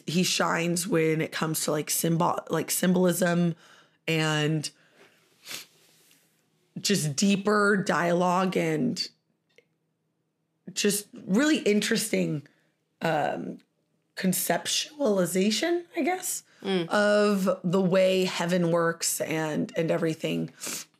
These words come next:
Speaker 1: Um, Mere Christianity, The Great Divorce are, I, I, I really enjoyed both of those.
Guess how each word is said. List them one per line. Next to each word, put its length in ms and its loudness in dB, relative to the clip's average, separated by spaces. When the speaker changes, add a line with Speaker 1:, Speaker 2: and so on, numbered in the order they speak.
Speaker 1:
Um, 500 -4
Mere 260 2
Christianity, 880 -2
The 80 -2
Great 220 -2
Divorce 600 -4
are, 220 -4
I, 120 -2
I, 140 0
I 220 -2
really 200 0
enjoyed 300 -4
both 220 -6
of 100 -14
those. 300 -10